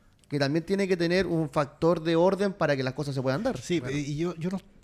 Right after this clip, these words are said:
Speaker 2: cuando, sí, uno, uno tiende siempre a echarle la culpa al Estado, al gobierno, de
Speaker 1: Mm.
Speaker 2: ciertas cosas que las tiene, digamos, evidentemente. Pero la red de estadios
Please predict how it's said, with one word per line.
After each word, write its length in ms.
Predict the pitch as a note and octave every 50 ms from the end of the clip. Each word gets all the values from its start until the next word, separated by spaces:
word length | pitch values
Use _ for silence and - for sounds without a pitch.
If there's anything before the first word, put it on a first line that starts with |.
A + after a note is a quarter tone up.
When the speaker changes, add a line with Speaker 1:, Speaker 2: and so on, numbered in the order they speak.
| - - A#2
Speaker 2:
cuando, 320 | - D#3 E3 D3 D3 C#3+ C3+
sí, 160 | C3+ F3+ F3
uno, 180 | F#3 F#3+ F#3+
uno 240 | E3 F#3 G3 G3 F#3
tiende 240 | F3+ G#3 G#3+ G3+ G3
siempre 320 | - G3+ G3 G3+ - G#3+
a 160 | G3+ F3 D3+ C#3
echarle 240 | C3+ D#3+ E3+ F3
la 60 | E3+ D#3
culpa 240 | E3 E3+ E3 - D#3
al 80 | C3+
Estado, 440 | A2 - - D3 D3+ D3+ C#3+ C#3+ C#3
al 60 | C3
gobierno, 420 | A#2+ B2+ C3+ C#3 C#3+ D3 D3+ D3 D3+
de 40 | C#3
Speaker 1:
Mm. 40 |
Speaker 2:
ciertas 260 | C#3 D3+ D3 - C#3+ -
cosas 240 | - F3+ E3+ F3+
que 160 | D#3+ C#3+ A#2 -
las 160 | A2+ G2+ -
tiene, 280 | G#3 G3 D3 B2 A#2+
digamos, 300 | A2+ A#2+ C3 C3 C3+ C3+
evidentemente. 580 | C3+ D3 D#3 D#3+ D3 - E3 C3 A2+ - - G#2+ - - - - - - - _ - _ _ _ -
Pero 160 | - C#3+ D3+
la 100 | D#3 E3
red 140 | E3+ G#3 A3+ A3+
de 60 | G#3+
estadios 520 | G#3 - G#3+ A3 A3 A3+ A3 G3+ - -